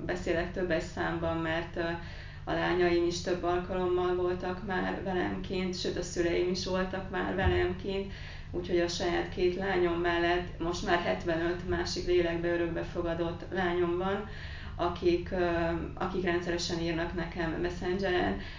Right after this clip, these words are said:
Ugye megvan egy idősáv, amikor ők használhatják az internetet a gyerekotthonban, ez hat után van, olyankor <laughs> pityeg a telefonom, és érkeznek az üzenetek.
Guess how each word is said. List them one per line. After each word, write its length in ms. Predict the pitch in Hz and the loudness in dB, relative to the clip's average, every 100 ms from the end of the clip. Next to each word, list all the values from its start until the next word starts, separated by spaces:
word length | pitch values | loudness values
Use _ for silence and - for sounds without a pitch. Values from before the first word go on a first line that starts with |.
| - - | -10 -2
Ugye 160 | 165 175 | 2 4
megvan 260 | 180 175 | 6 6
egy 140 | 175 190 | 4 6
idősáv, 560 | 180 175 - 190 175 | 4 4 0 -2 0
amikor 360 | 165 170 175 170 | 2 0 2 2
ők 160 | 170 | 2
használhatják 840 | 175 175 - 175 170 170 - 175 175 | 2 -2 0 0 0 0 -2 -2 0
az 120 | 170 | 0
internetet 540 | 170 170 170 170 175 175 | 0 0 0 0 -2 -2
a 40 | |
gyerekotthonban, 760 | 170 175 180 180 180 180 170 180 | 0 0 0 -2 -2 0 0 0
ez 140 | 180 | -2
hat 180 | 185 175 | -4 -2
után 340 | 170 175 170 | -2 -2 -2
van, 140 | 175 185 | 0 2
olyankor 460 | 180 240 - - 269 320 | 2 0 -2 -2 -2 -2
<laughs> 140 | - | -2
pityeg 260 | 202 185 185 | 0 4 4
a 120 | 180 | 4
telefonom, 540 | 202 196 202 190 185 | 8 6 6 2 2
és 220 | 196 - | 2 2
érkeznek 540 | 180 180 185 185 175 180 | 2 2 2 2 2 0
az 80 | 185 | 0
üzenetek. 680 | 190 196 190 196 202 208 | 0 2 0 0 2 0